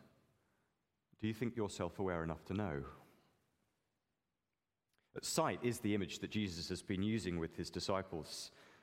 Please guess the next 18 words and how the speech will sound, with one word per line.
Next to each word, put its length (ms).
uh, 100
in 160
this 140
section. 340
You 60
remember 240
him 360
healing 340
a 40
blind 340
man 280
in 100
two 220
stages 480
back 240
in 100
chapter 400
eight? 300